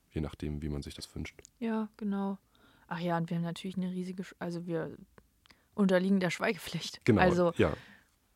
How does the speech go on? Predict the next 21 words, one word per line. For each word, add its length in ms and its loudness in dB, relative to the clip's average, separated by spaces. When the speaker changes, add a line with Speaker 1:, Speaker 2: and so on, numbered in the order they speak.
Speaker 2:
ne, 320 2
wir 140 4
besprechen 480 4
das 180 2
nach, 340 4
aber 200 -2
es 160 -4
wird 140 -2
niemals 480 6
ein 100 0
Name 280 0
genannt, 520 -2
außer 260 -2
jetzt 220 -6
die 40 -4
Person, 500 -4
die 60 -14
das 300 -12
Speaker 1:
Ja. 60 -8
Speaker 2:
Gespräch 440 -10
führt. 280 -8